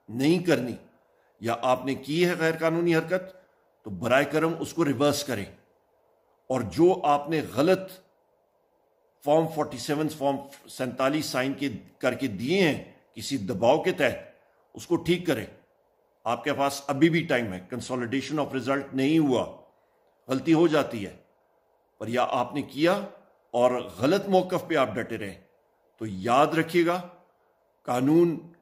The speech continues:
इंशाअल्लाह ताला आपका पीछा करेगा। अदालत के जरिए हम लोग आपका ताक़ुब करेंगे,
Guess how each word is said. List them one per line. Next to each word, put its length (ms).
इंशाअल्लाह 480
ताला 260
आपका 380
पीछा 360
करेगा। 540
अदालत 480
के 80
जरिए 300
हम 160
लोग 140
आपका 240
ताक़ुब 460
करेंगे, 360